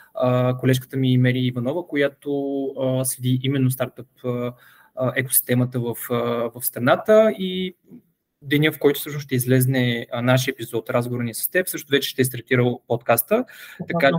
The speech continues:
Speaker 1: че хората, които се интересуват, могат да, могат и да го, а, гледат, а, и слушат. Ам,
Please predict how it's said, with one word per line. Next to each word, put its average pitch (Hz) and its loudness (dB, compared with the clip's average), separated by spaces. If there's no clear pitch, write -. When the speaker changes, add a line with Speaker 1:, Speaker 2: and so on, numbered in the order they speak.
Speaker 1:
че 135 6
хората, 143 2
които 143 -4
се 151 -4
интересуват, 135 -4
могат 127 2
да, 127 -4
могат 123 -2
и 127 -6
да 123 -8
го, 117 -6
а, 113 0
гледат, 113 0
а, 120 2
и 139 -4
слушат. - -6
Ам, 120 -2